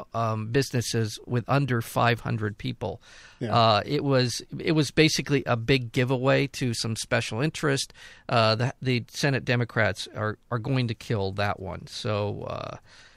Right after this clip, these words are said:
Speaker 1: by the way, at the same time they were blocking the Buffett tax, uh, bill, they were, the, the, uh, G O P, the Republican-controlled House voted to, uh,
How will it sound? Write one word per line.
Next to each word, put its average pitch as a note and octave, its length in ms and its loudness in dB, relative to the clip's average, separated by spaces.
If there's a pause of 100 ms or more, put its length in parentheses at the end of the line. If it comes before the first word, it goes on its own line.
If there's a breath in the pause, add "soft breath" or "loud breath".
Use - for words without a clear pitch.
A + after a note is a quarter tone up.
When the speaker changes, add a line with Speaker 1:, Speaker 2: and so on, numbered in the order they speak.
Speaker 1:
by F3+ 140 12
the F3+ 80 8
way, F3+ 160 8
at D3+ 80 0
the D3+ 60 -2
same F3 200 4
time D#3+ 200 4
they D3 80 4
were A#2+ 100 2
blocking B2+ 720 2
the G#2+ 200 0
Buffett - 680 0 (180)
tax, - 560 -4 (480)
uh, G#2+ 240 -2
bill, G#2 440 -2 (520 soft breath)
they A#2+ 180 2
were, A2+ 320 0
the, A2+ 400 -2
the, A2+ 360 0
uh, G2+ 60 -2 (140)
G C3+ 220 -2
O A#2+ 80 0
P, A#2 140 -14
the B2 180 0
Republican-controlled A#2+ 1120 -2
House A#2 380 -2 (340 soft breath)
voted B2+ 300 0
to, A#2+ 420 -2
uh, G2+ 220 0